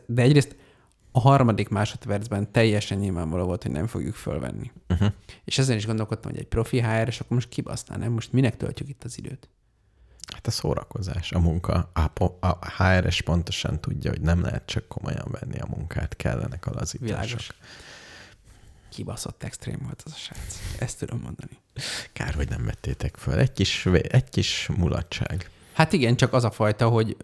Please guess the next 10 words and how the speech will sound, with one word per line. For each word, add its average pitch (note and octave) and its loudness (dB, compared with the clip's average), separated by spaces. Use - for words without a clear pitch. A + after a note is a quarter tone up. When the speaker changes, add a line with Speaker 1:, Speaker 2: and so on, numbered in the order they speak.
Speaker 1:
valakire G#2+ 0
rá-, A2 0
rábízott, G#2 -4
hogy - -8
mit A2 -6
tudom G#2 -6
én, A2 -2
vigyen A#2 -2
el G#2 -2
egy - -8